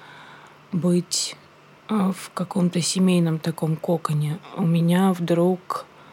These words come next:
а, реализовались какие-то исторические семейные программы,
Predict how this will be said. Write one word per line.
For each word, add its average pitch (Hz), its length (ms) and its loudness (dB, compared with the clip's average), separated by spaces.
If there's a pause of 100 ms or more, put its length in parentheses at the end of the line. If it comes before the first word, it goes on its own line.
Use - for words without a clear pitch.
(500)
а, 165 540 2 (880)
реализовались 170 840 0
какие-то 170 720 -4 (560)
исторические 175 720 0
семейные 170 540 2
программы, 165 800 -2